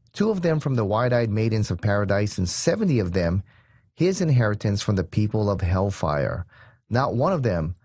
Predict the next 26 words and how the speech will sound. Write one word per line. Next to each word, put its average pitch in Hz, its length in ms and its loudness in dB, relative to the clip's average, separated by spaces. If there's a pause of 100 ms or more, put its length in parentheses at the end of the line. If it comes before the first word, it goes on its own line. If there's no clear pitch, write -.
(160)
but 110 140 -2
her 117 140 2
attraction 107 640 -2
never 147 220 0
lags, 90 500 0
nor 110 160 2
his 117 220 2
arousal 104 800 0
ever 95 260 2
wanes." 90 720 -2 (960)
Once 135 160 0
again, 127 220 0
Ibn 190 260 -2
Maha, 113 540 0 (260)
in 110 80 0
his 98 140 0
Book 117 200 0
of 98 120 0
Abstinence, 101 760 -2 (460)
writes 95 360 -2
this, - 400 -4 (1000)
"The 113 60 -2
Messenger 185 400 0
of 120 120 0
God 110 300 2
said, 90 260 -2